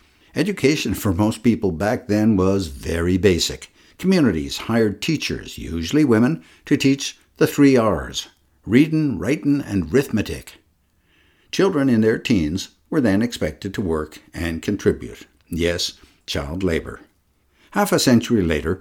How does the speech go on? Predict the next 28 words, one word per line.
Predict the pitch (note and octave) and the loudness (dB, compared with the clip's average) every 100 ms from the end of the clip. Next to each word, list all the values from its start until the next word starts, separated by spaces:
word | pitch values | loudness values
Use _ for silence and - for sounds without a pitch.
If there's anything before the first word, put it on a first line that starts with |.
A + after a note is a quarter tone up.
| - - - E2+ | -10 -20 -14 -4
basic | F#2 A#2 D3+ - - | 2 2 2 -4 -6
literacy | D#2+ D2+ D#2 D2 G2 F2+ _ - | -6 -6 -8 -6 -6 -6 _ -4
was | A2 - | -2 -2
not | E2+ F#2+ F#2 | -4 -4 -6
enough. | D#2+ D#2 F#2 - - - _ _ _ - | -6 -6 -6 -8 -14 -20 _ _ _ -8
A | D#3 | -2
high | F#3+ | 0
school | F3+ - A#2 F#2 | 0 2 4 4
diploma | F2+ - G2 D#2+ C2+ | 0 -2 -2 -2 -4
became | - - G2+ F#2+ | -8 -4 0 2
the | F2+ | 2
goal. | E2 E2+ B1+ - _ _ - | 0 0 -4 -14 _ _ -8
Child | - F3 F3+ A#2+ | 0 0 0 0
labor | A#2+ C3+ C3 B2+ | 2 2 2 0
was | A2+ A2+ A2+ A2+ - | 2 2 0 -2 -4
phased | - E3 D3 F3 | -2 0 0 0
out, | F3 F#2+ - - _ _ - | 0 0 -6 -18 _ _ -4
mostly. | E3+ D#3+ C#3+ - - - C2+ - _ _ _ _ _ _ _ _ - | -2 2 2 0 -2 -10 -10 -12 _ _ _ _ _ _ _ _ 0
Another | D3+ E3 C#3 F#2 | 4 4 4 2
half | F2 C#2+ | 0 -2
century, | - E2 - D#2+ - - | -4 -4 -4 -10 -14 -6
and | G2 F#2 | -2 2
many | F#2+ A2+ B2 | 4 8 8
jobs | A#2 A2+ G#2+ G#2+ G#2 - - | 8 4 4 2 -2 -8 -8
required | B2 - F#2 F2+ - | -4 2 2 2 -2
college | - E2 F2 E2+ D#2+ | -10 -4 -2 -2 0
and | F2+ | 0
university. | F2+ F2+ E2+ E2+ - C#2 B1+ | 2 0 0 -2 -4 -10 -14